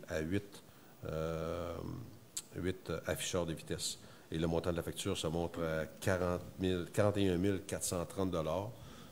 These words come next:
Mais il faut dire que sur les quatre premiers, le vingt mille sept cent quinze, euh, nous avons avoir une subvention en partie subventionnée pour, euh, l'achat de ces quatre premiers-là.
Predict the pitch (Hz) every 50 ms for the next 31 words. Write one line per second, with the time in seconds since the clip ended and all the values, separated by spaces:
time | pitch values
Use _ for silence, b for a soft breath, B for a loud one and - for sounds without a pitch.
0 | b 90 82 - 95 92 85 82 87 92 82 - 90 87 85 - - - - 95
1 | 92 90 87 87 78 - 95 80 - - 80 80 76 82 85 90 92 90 82 82
2 | 78 82 87 85 80 80 82 87 90 87 82 82 82 - - - - 95 82 -
3 | - 85 78 76 71 - 87 87 87 82 80 - - - - b b b b b
4 | b - 85 82 80 82 80 80 82 82 80 82 85 85 82 76 85 78 85 85
5 | 82 87 80 78 - - 85 80 80 73 71 - - 90 90 90 87 82 - -
6 | 82 80 85 82 - - - 80 - - 87 82 78 - - 78 80 82 80 -
7 | - 85 82 80 78 76 73 76 76 76 73 - 80 73 76 71 - 73 - -
8 | - - - - 73 67 - -